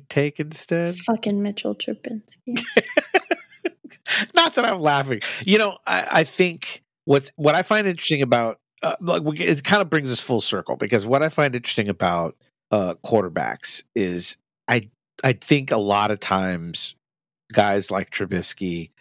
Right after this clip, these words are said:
Speaker 1: under the right coach would have been amazing. I think that about a lot of quarterbacks.
Speaker 2: Oh, I feel that too. I feel that about M-, Matt Leinart.
Speaker 1: Well, it, this is, like, t-, exactly my point, that I think that the pairing is what makes the most difference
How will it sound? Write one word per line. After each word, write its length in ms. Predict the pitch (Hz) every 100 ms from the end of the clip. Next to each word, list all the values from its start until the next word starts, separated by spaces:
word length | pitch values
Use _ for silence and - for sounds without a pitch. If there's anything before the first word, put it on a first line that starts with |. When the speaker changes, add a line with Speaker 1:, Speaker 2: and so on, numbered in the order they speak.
| _ _ _ _ _ -
Speaker 1:
under 260 | 110 101
the 120 | 95
right 320 | 90 92 92 -
coach 420 | - 85 - -
would 160 | 87
have 260 | 85 80 -
been 420 | 87 78 73 73 _ -
amazing. 400 | 73 65 - - _ _ -
I 80 | 101
think 160 | 110
that 160 | 117 107
about 180 | 104 98
a 40 |
lot 240 | 95 95 95
of 80 | -
quarterbacks. 340 | 95 80 -
Speaker 2:
Oh, 280 | 240 220 214 -
I 160 | 233
feel 240 | 240 233 208
that 200 | - - -
too. 280 | 214 233 - _ -
I 100 | 269
feel 160 | 349 403
that 200 | 269 220
about 300 | 214 196 -
M-, 180 | 208 196
Matt 220 | 202 185
Leinart. 540 | - 185 185 185 190 - - _
Speaker 1:
Well, 140 | - -
it, 100 | 190 208 165
this 260 | 180 185 202
is, 220 | 160 151
like, 160 | 143 - -
t-, 120 | -
exactly 540 | 131 117 143 139 143
my 160 | 120 110
point, 360 | - 113 98 82
that 140 | 92
I 80 | 101
think 260 | - 127
that 180 | - 104
the 80 | -
pairing 540 | - - 110 107 104
is 160 | 95 92
what 100 | 87
makes 300 | 90 90 -
the 100 | -
most 320 | 90 82 - -
difference 540 | 92 - 92 -